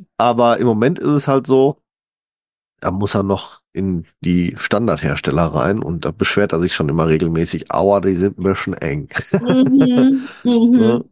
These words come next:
Speaker 1: Also von daher, ähm, da kann man Barfußschuhe schon mal sehr schön auch zur körperlichen Prävention hernehmen.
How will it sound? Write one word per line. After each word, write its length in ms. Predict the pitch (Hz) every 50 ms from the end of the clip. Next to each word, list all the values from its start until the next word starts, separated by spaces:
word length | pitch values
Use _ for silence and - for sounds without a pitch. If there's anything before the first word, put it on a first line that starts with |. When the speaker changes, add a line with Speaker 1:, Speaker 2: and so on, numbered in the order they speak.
| _ _
Speaker 1:
Also 180 | - 110 113 104
von 160 | - 123 113 107
daher, 400 | 110 110 123 127 117 117 - -
ähm, 360 | 117 113 117 113 110 107 95 _ _ _
da 120 | - 104
kann 180 | - - 135 135
man 260 | 139 135 135 123 113 - _ _ _ _
Barfußschuhe 760 | 104 101 - 92 127 143 - - 143 - - - 143 135 131
schon 160 | - - 120
mal 140 | 117 110 101
sehr 280 | 92 90 - 101 110 131
schön 360 | - - - 131 131 131 -
auch 260 | - 95 139 - - -
zur 260 | - - - - -
körperlichen 720 | - - 113 117 - - 110 107 107 - - 107 104 - -
Prävention 880 | - - - 92 104 117 113 117 104 92 85 - - 80 76 73 71
hernehmen. 680 | 78 78 71 73 71 69 73 73 67 62 64 - -